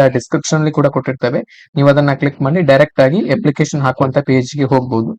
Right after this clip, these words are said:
So ನೀವು ಅಪ್ಲಿಕೇಶನ್ ಅನ್ನ ಹಾಕೋದಕ್ಕಿಂತ ಮುಂಚೆ ಒಂದಷ್ಟು ಡಾಕ್ಯುಮೆಂಟ್ಸ್ ಗಳನ್ನ ರೆಡಿ ಮಾಡಿ ಇಟ್ಕೊಂಡಿರ್ಬೇಕು. So ನಿಮ್ಮ ಹತ್ರ ಇವೆಲ್ಲ ಡಾಕ್ಯುಮೆಂಟ್ಸ್ ಗಳನ್ನ ಇಟ್ಕೊಂಡು, ಆ ಡಾಕ್ಯುಮೆಂಟ್ಸ್ ಗಳ ಪ್ರಕಾರನೇ so ಅಲ್ಲಿ ಅಪ್ಲಿಕೇಶನ್ ಅಲ್ಲಿ ಏನೆಲ್ಲ ಕೇಳಿದರೆ ಅದೆಲ್ಲವನ್ನ ಫಿಲ್ ಮಾಡ್ತಾ ಹೋಗ್ಬೇಕು.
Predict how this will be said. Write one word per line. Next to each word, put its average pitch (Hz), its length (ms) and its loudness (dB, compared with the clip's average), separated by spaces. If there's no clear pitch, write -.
So 156 120 4
ನೀವು 151 160 4
ಅಪ್ಲಿಕೇಶನ್ 175 500 4
ಅನ್ನ 170 140 6
ಹಾಕೋದಕ್ಕಿಂತ 151 600 2
ಮುಂಚೆ 139 340 0
ಒಂದಷ್ಟು 156 400 0
ಡಾಕ್ಯುಮೆಂಟ್ಸ್ 156 560 0
ಗಳನ್ನ 147 320 2
ರೆಡಿ 139 180 2
ಮಾಡಿ 139 240 0
ಇಟ್ಕೊಂಡಿರ್ಬೇಕು. 123 600 -2
So 143 80 4
ನಿಮ್ಮ 151 160 4
ಹತ್ರ 156 200 2
ಇವೆಲ್ಲ 160 420 6
ಡಾಕ್ಯುಮೆಂಟ್ಸ್ 151 600 0
ಗಳನ್ನ 147 200 0
ಇಟ್ಕೊಂಡು, 147 520 0
ಆ 143 120 4
ಡಾಕ್ಯುಮೆಂಟ್ಸ್ 147 520 2
ಗಳ 151 140 2
ಪ್ರಕಾರನೇ 156 540 2
so 147 280 0
ಅಲ್ಲಿ 139 220 6
ಅಪ್ಲಿಕೇಶನ್ 151 440 0
ಅಲ್ಲಿ 143 160 0
ಏನೆಲ್ಲ 143 240 2
ಕೇಳಿದರೆ 135 480 4
ಅದೆಲ್ಲವನ್ನ 156 500 4
ಫಿಲ್ 160 240 0
ಮಾಡ್ತಾ 131 300 -2
ಹೋಗ್ಬೇಕು. 175 420 0